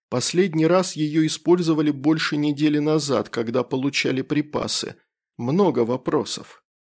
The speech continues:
И рядом с моей каютой уже ждал тот, кому я был рад перепоручить поиск ответов.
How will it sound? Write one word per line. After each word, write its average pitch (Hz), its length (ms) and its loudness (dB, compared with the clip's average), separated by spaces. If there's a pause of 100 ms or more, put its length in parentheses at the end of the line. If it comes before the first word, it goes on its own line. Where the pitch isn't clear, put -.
(180)
И 196 140 4
рядом 156 320 4
с - 140 -6
моей 127 260 -2
каютой 147 560 -2
уже 131 300 -2
ждал 113 340 -2
тот, 208 300 0
кому 127 280 -2
я 143 140 0
был 120 240 -4
рад 156 300 -2
перепоручить 123 800 -4
поиск 127 400 -2
ответов. - 640 -10